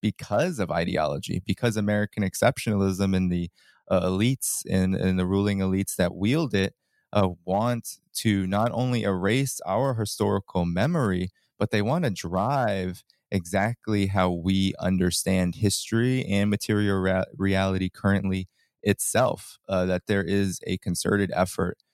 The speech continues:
to ensure that our, uh, ability to analyze phenomenon is completely limited to already predetermined facts, like the United States, even if it creates,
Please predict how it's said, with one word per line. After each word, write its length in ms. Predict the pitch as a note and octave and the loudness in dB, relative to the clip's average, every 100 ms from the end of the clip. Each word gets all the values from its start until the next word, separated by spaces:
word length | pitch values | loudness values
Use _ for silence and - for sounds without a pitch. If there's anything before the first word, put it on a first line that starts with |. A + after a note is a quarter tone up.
| _ _ | _ _
to 160 | - G#2 | 0 0
ensure 720 | F#2 - - C#3 B2 G2+ F#2+ - _ _ | 0 -4 -2 0 0 -2 -4 -10 _ _
that 180 | F#2 F2+ | -2 -2
our, 640 | - F#2+ G2+ G#2+ G2 F#2+ - _ _ _ | -4 -2 0 0 -2 -4 -6 _ _ _
uh, 300 | G2+ G2 F#2 - | -2 0 0 0
ability 800 | F#2 E2+ A2 C#3 A#2 F2+ F2 F2 - | -2 0 0 2 0 0 -2 -4 -2
to 220 | - F#2+ | 0 0
analyze 920 | - F#2+ G2+ A2 A2+ A#2+ A#2+ B2+ - | 2 0 0 -2 0 0 0 -4 -6
phenomenon 760 | - B2 B2 B2 B2+ B2 C3 C#3 - | -4 -2 0 0 0 0 0 -4 0
is 380 | G2+ G2 F2 | 2 2 -2
completely 800 | - G2 - A2 C#3 C3 G#2 G2+ F2+ | -4 -6 -4 0 0 0 0 0 0
limited 580 | F#2 G#2 G#2 F2 E2 - _ _ _ | 0 2 2 2 0 -4 _ _ _
to 200 | - G#2+ | -2 0
already 580 | - G2+ G#2 G2+ G#2 G2+ | 2 0 2 0 0 0
predetermined 880 | - - G2 G2 F#2 - F#2+ F2+ E2+ | -2 0 2 2 0 2 2 2 0
facts, 580 | - F2+ E2+ E2+ - - | 0 0 2 -2 -10 -8
like 340 | F#2+ F2+ E2+ _ _ _ - | 0 2 0 _ _ _ -2
the 80 | |
United 380 | F#2+ F#2 F#2+ F2+ | 0 2 2 0
States, 540 | - - G#2+ F#2 - - | -2 0 2 0 -2 -6
even 640 | - G#2 A2 G2 G#2 G2 F#2+ | -2 0 2 2 0 2 0
if 320 | - F#2 - | -2 -2 -2
it 140 | F2+ | -4
creates, 760 | - G#2 F2+ F2 A2 F#2+ - | -4 0 0 2 0 0 -6